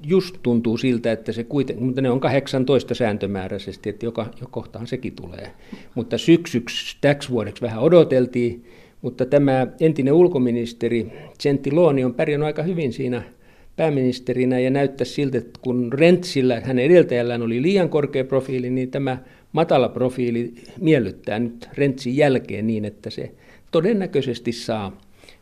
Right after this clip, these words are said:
jatkettua. Demokraattinen puolue, joka on suurin tällä hetkellä, niin sillähän on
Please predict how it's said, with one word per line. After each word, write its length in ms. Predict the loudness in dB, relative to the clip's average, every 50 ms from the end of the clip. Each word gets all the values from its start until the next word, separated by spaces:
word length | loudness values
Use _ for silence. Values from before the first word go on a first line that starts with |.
| _ -4
jatkettua. 640 | -4 -4 -4 -4 -6 -8 -8 -8 -6 -4 -4 -4 -4 -6 -12 -18 -16 -16 -16 -10 -2 2
Demokraattinen 600 | 2 4 4 4 2 2 0 0 0 -2 -2 -2
puolue, 240 | 0 0 0 2 2
joka 220 | 0 -2 -2 -4 -8
on 80 | -6
suurin 360 | -6 -4 -2 -2 0 -2 -2 -4
tällä 180 | -4 -6 -6
hetkellä, 320 | -6 -8 -8 -6 -6 -4 -2
niin 300 | -2 -2 -4 -6 -10 -18 -20 -20 _ _
sillähän 440 | -10 -6 -4 -4 -4 -4 -2 -2 0
on 340 | 0 0 0 -2 -6 -10